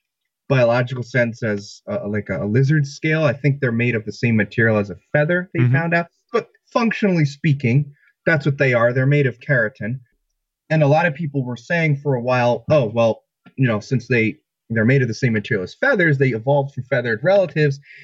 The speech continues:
Speaker 1: and therefore it would be inaccurate to depict those kinds of scales on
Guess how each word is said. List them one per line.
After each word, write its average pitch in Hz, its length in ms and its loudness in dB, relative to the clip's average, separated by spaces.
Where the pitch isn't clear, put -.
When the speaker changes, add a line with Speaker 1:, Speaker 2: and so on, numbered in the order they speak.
Speaker 1:
and 143 180 4
therefore 151 400 2
it 135 80 2
would 139 180 -4
be 127 340 -2
inaccurate 143 680 0
to 127 100 -16
depict 127 500 -4
those 127 200 0
kinds 127 260 -2
of 110 80 -12
scales 139 520 0
on 117 360 -2